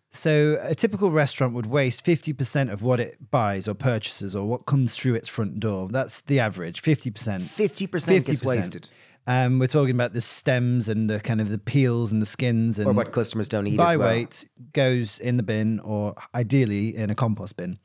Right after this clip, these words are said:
Speaker 1: However, um, when you're a zero waste restaurant, you want that to be as small a percentage as possible.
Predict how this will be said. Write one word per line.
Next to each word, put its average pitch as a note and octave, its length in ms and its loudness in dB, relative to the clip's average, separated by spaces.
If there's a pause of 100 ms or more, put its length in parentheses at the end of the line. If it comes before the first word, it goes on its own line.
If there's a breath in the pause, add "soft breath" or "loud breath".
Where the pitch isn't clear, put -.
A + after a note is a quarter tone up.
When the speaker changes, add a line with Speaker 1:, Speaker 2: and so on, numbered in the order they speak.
(480 loud breath)
Speaker 1:
However, C3 800 2
um, B2+ 380 0
when D3 120 2
you're B2 120 2
a A2+ 40 2
zero A#2+ 260 2
waste G3 280 2
restaurant, B2+ 480 0
you C3+ 120 -2
want C3 220 -2
that A#2+ 160 -6
to - 80 -14
be C3+ 120 -4
as A2+ 100 -2
small C#3+ 320 2
a A#2+ 40 -4
percentage G2+ 440 -6
as A2 60 -8
possible. G2 600 -2